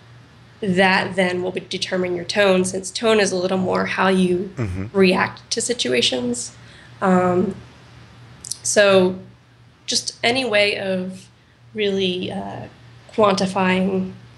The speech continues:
Speaker 1: what your voice is and what it is not, I think could be helpful when working with other people, or even, like, in a s-, in a student's own work,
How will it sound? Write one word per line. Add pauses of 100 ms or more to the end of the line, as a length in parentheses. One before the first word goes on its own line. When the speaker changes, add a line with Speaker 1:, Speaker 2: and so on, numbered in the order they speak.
(360)
Speaker 1:
what (520)
your
voice
is
and
what
it
is
not,
I
think
could
be
helpful (460)
when
working
with
other
people,
or (180)
even,
like, (420)
in
a
s-,
in
a
student's
own
work,